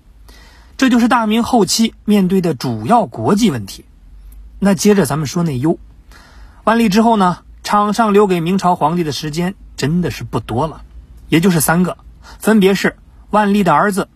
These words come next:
明光宗朱常洛，在位二十九天就一命呜呼；还有万历的孙子明熹宗朱由校，在位七年。那另一个孙子大明的末代皇帝明思宗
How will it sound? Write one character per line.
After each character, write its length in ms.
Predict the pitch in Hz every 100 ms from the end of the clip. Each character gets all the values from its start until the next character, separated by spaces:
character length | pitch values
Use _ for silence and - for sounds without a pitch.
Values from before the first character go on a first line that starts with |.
| _
明 280 | - 180 214
光 240 | 208 214 202
宗 220 | 220 226 - -
朱 160 | 151 147
常 240 | - 135
洛， 160 | 214 - - - - -
在 260 | - 214
位 140 | 214 202
二 240 | - 208
十 120 | 196
九 320 | 190 131 104
天 240 | 101 196 208 -
就 180 | - 139
一 200 | 107 110
命 200 | 220 160
呜 120 | 113 104
呼； 200 | 123 - - - - - - - -
还 140 | 220
有 120 | 226 208
万 180 | 214
历 80 | 208
的 100 | 185
孙 240 | - 208 196
子 180 | 156 - -
明 200 | 160 202
熹 220 | - 208
宗 220 | 190 226 - -
朱 160 | 202 196
由 120 | 190
校， 200 | 214 - - - - -
在 240 | - 208
位 240 | 208 170 123
七 380 | - - - 285
年。 180 | 202 110 - - - - - - -
那 140 | 202
另 180 | 226 214
一 80 | 202
个 80 |
孙 240 | 190 190 190
子 140 | 180 - - -
大 220 | 202 175
明 140 | 180
的 100 | 190
末 240 | 214 226 170
代 160 | 151
皇 220 | 127 143 180
帝 160 | 151 - -
明 260 | 180 226
思 220 | 208 226 208
宗 240 | 247 220